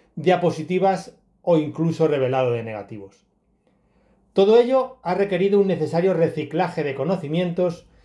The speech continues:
y un cambio drástico en los perfiles profesionales. Y hago esta reflexión porque hace unas semanas volví a ver una de esas películas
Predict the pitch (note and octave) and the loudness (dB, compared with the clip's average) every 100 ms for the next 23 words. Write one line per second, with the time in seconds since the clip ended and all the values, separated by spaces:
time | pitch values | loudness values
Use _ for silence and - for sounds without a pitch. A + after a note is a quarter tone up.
0 | _ _ - E3+ G#3 G3+ G3+ G#3 G3 D#3 | _ _ -2 2 2 2 0 2 2 0
1 | F#3 G3+ - G#3+ G#3+ A3 - D#3 C#3+ B2+ | 0 -4 -6 -4 -4 -4 -12 -8 -6 -6
2 | C#3 C3+ D#3 C#3+ A#2+ B2+ B2 A2+ A2+ G2 | -6 -6 -4 -4 -4 -8 -10 -12 -14 -16
3 | F#2 - _ _ _ _ _ _ _ _ | -20 -20 _ _ _ _ _ _ _ _
4 | _ _ _ _ _ _ _ _ F#3+ A#3+ | _ _ _ _ _ _ _ _ 4 6
5 | B3+ G#3+ A3+ F#3+ F#3 E3+ - A#3 A#3 - | 4 0 -2 -2 -4 -6 -2 -2 -4 -4
6 | D#3 C#3+ D#3 D3+ F3+ E3+ E3+ D#3+ F3+ F#3+ | -6 -2 -4 -2 -4 -4 -4 -4 -4 -2
7 | F#3+ E3+ C3+ C#3 C3+ D#3+ E3 E3 F3 - | -4 -6 -6 -4 -2 0 2 2 2 -2
8 | - G3+ A#3 A3+ G3+ G#3 - F#3 A#3+ C4 | -6 0 2 2 0 -4 -4 -4 -4 0
9 | C4 B3+ - | 0 0 -6